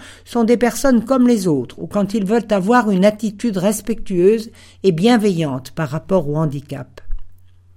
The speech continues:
Tous les membres du groupe ont été très contents de ces deux jours. Nous avons reçu un excellent accueil, tant des élèves que des adultes,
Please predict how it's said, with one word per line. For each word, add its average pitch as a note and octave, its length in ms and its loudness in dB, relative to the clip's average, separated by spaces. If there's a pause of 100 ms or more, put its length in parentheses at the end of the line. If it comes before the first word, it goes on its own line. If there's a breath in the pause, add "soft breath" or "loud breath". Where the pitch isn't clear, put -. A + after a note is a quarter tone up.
Tous A#3 100 0
les A3 140 10
membres A#3+ 340 6
du F#3 160 2
groupe G#3 280 0
ont G3 100 6
été F3 280 4
très - 280 -6
contents A#3+ 420 -2
de G#3+ 120 0
ces G#3 200 -2
deux F3 200 0
jours. C3 440 -6 (240 soft breath)
Nous E3 160 0
avons F3 200 2
reçu F3 420 0
un D#3 160 2
excellent D#3+ 580 -2
accueil, G3+ 560 -2 (380 loud breath)
tant G3+ 260 2
des D3+ 300 -2
élèves F#3+ 340 0
que D3+ 120 -6
des C3+ 220 -4
adultes, D3 520 -4